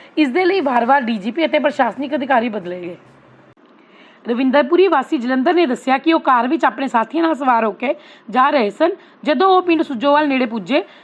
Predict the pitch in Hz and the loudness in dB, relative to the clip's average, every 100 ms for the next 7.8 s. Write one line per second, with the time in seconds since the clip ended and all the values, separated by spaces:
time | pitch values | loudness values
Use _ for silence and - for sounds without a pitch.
0 | - 349 339 359 359 262 294 294 285 330 | -4 0 2 2 2 2 0 2 0 2
1 | 294 262 226 285 262 269 254 226 285 285 | 2 0 -2 -2 -2 0 -2 0 -2 0
2 | 262 - 302 294 294 254 269 233 285 254 | -2 -2 -2 0 -2 -2 -4 -6 -6 -2
3 | 240 240 247 233 208 233 190 160 165 - | -2 -2 -4 -6 -6 -6 -8 -10 -14 -16
4 | - - 214 349 370 359 349 262 269 269 | -20 -16 0 0 2 0 0 2 0 2
5 | 302 294 294 269 240 269 254 247 247 214 | 0 0 0 0 0 0 0 0 -2 -6
6 | 196 320 392 - - 320 339 359 339 285 | -2 -2 -2 -16 -8 -4 -2 0 2 2
7 | 320 311 254 262 247 208 160 180 | 0 0 0 -2 -6 -6 -8 -10